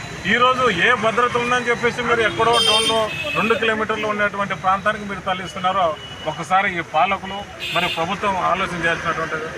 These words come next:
అవసరం ఉంది. మరి ఈరోజు మీరు అనొచ్చు, ఇక్కడ ఉన్నటువంటి ఏదైతే రిజిస్ట్రేషన్ ఆఫీస్ ఉందో,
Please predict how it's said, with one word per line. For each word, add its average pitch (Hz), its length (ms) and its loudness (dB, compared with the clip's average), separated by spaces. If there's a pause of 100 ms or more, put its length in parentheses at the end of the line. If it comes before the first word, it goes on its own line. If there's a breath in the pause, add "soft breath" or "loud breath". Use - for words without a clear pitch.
(160)
అవసరం 156 240 -4
ఉంది. 123 180 -6 (800)
మరి 240 200 4
ఈరోజు 233 460 4 (460)
మీరు 226 180 2
అనొచ్చు, 226 380 2 (1400)
ఇక్కడ 233 200 2
ఉన్నటువంటి 247 520 4 (680)
ఏదైతే 233 340 6
రిజిస్ట్రేషన్ 220 520 2
ఆఫీస్ 208 360 4
ఉందో, 214 260 4